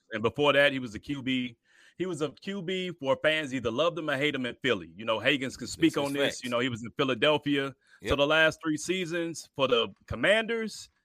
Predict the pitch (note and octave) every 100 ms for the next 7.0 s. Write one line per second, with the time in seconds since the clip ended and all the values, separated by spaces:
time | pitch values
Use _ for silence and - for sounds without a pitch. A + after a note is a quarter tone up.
0 | - B2+ A2+ A#2+ A2 G#2+ - G#3+ A3 G#3
1 | G#3 - _ - A#2 A2+ - E3+ G2 F#2+
2 | - _ _ _ C3 A#2+ A2+ D3+ F#3+ F#3
3 | E3+ F3 E3+ D#3 _ _ - B2+ D#3 -
4 | G3 F3+ F3 E3+ D#3+ E3+ F#3 E3 G3+ G3
5 | A#2+ A#2 G#2+ D#3 D3+ F#3 F#3+ E3+ C3 E3
6 | E3+ D#3+ D3+ - - D#3 C#3 - -